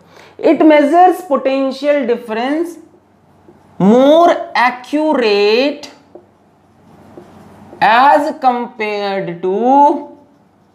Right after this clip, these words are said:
voltmeter। अच्छा, ये बात। तो फिर इसी को हर जगह यूज़ करें sir, Voltmeter उठा के फेंक दो, छी छी, ऐसा भी नहीं है। देखो voltmeter ना छोटा सा होता है, प्यारा सा होता है, कहीं भी fix हो जाता है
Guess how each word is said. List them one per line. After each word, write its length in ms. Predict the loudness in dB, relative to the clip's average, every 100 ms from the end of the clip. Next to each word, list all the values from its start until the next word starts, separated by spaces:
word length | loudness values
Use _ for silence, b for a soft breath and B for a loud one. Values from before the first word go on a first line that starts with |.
| _ _ _ _ _ -20 -18 -18 -20 -6
voltmeter। 800 | 0 2 2 2 2 2 0 0
अच्छा, 1120 | -4 -6 -18 -16 -12 -2 0 0 0 -2 -2 -6 -10
ये 260 | -4 -2 -2 -4 -2
बात। 520 | 2 2 0 -4 -12 b b b -10
तो 60 |
फिर 160 | -4 -4
इसी 220 | -4 -4
को 100 | -2
हर 140 | 0
जगह 180 | -2 -4
यूज़ 260 | -4 -6 -6
करें 180 | -4 -4
sir, 200 | -6 -12 -14 -10
Voltmeter 440 | -4 -2 -2 0
उठा 220 | 0 0 0
के 100 | 0
फेंक 220 | -4 -2
दो, 80 | -2 -4 -12 -6
छी 100 | -4
छी, 180 | -2 -4 -6 B B B
ऐसा 240 | -16 -12 -10
भी 120 | -8
नहीं 160 | -8
है। 60 | -8
देखो 220 | -10 -6 -2
voltmeter 460 | 0 -2 -4 -2
ना 140 | 0 0
छोटा 320 | -2 -2 -2
सा 120 | 0
होता 200 | -2 -2
है, 60 | -2
प्यारा 280 | 0 0
सा 120 | 0 -2
होता 180 | -2
है, 60 | -4
कहीं 200 | -2 -2
भी 80 | -2
fix 260 | -6 -6
हो 60 | -8
जाता 320 | -8 -10 -8
है 120 | -8